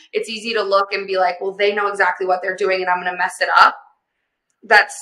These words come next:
how you learn. Um, so fake it till you make it. And then one day you won't really realize that you're faking it anymore. And you just actually know what you're doing and you're good at it. Um, I think it's transcendental across industries and you can use it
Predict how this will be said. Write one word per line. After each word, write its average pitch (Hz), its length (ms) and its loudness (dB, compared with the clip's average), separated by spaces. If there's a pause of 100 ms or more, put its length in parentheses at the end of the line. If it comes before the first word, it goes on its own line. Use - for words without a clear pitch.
(140)
how 247 140 2
you 190 180 0
learn. 208 400 0 (340)
Um, 190 640 6
so 220 560 8
fake 240 180 6
it 302 100 -4
till 330 120 4
you 277 160 0
make 208 220 2
it. 262 140 8
And 233 100 0
then 220 120 2
one 208 200 4
day 226 140 4
you 220 140 -4
won't 202 220 2
really 226 320 2
realize 202 500 6
that 202 120 -6
you're 196 100 -6
faking 185 500 -6
it 269 120 -4
anymore. 294 640 2
And 220 160 2
you 214 120 -8
just 214 320 -4
actually 202 520 0
know 185 200 -2
what 196 220 -4
you're 190 160 -8
doing 190 340 -4
and 247 80 -4
you're 247 140 -2
good 320 140 0
at - 180 -4
it. - 140 -10 (540)
Um, 185 560 6 (420)
I 233 100 8
think 262 160 -2
it's - 260 -6 (400)
transcendental 226 840 0
across 208 300 2 (100)
industries 233 720 -4 (120)
and 196 420 -2
you 196 80 -12
can 196 180 -14
use 185 260 -14
it 180 120 -2